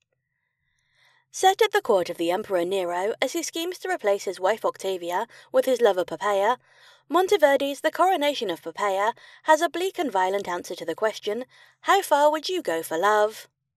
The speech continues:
Cinderella, La Cenerentola. Saturday the seventh of October, seven thirty P M,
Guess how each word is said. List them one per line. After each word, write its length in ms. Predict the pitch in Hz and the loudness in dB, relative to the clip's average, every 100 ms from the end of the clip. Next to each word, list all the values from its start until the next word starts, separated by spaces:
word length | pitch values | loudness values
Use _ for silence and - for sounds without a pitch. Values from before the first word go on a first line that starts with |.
| _ _ _ _ _ _ _ _ _ _ _ | _ _ _ _ _ _ _ _ _ _ _
Cinderella, 1000 | - - 403 392 302 190 175 165 170 - _ _ _ _ | -4 -2 2 4 4 2 0 -4 -8 -14 _ _ _ _
La 140 | 302 320 | 2 2
Cenerentola. 1120 | - 302 294 254 175 165 214 226 214 208 208 - _ _ _ _ _ _ _ _ _ _ _ | 2 2 2 2 -2 -2 2 4 6 4 2 -4 _ _ _ _ _ _ _ _ _ _ _
Saturday 480 | - 269 214 190 196 | 2 2 2 0 0
the 100 | 294 | 2
seventh 320 | 320 359 359 | 2 2 -4
of 100 | 233 | -6
October, 540 | 170 - 196 175 220 | -6 -2 -2 0 -2
seven 300 | - 311 359 | 2 0 0
thirty 300 | 311 190 170 | -4 -4 -6
P 180 | 170 165 | -12 -4
M, 300 | 196 202 220 | -2 -2 -4